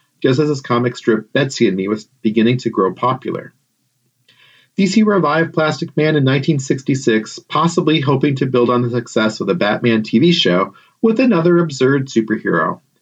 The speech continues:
This time, written by Arlen Dra-, Arnold Drake, with art by Winslow Mortimer. The series lasted only ten issues. It's not that great.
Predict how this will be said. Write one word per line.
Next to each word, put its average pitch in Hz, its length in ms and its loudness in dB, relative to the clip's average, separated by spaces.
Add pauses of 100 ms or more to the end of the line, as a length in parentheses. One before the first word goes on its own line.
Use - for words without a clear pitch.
(320)
This 180 200 0
time, 175 480 2
written 185 300 0
by 196 140 0
Arlen 165 360 2
Dra-, 151 260 -2
Arnold 147 340 0
Drake, 107 360 0 (260)
with 117 160 -2
art 135 240 0
by 101 140 0
Winslow 127 480 2
Mortimer. 113 600 0 (460)
The - 60 -20
series 240 300 2
lasted 160 440 0
only 165 180 4
ten 160 240 0
issues. 165 480 2 (260)
It's - 140 -14
not 233 240 0
that 143 260 -2
great. 147 380 0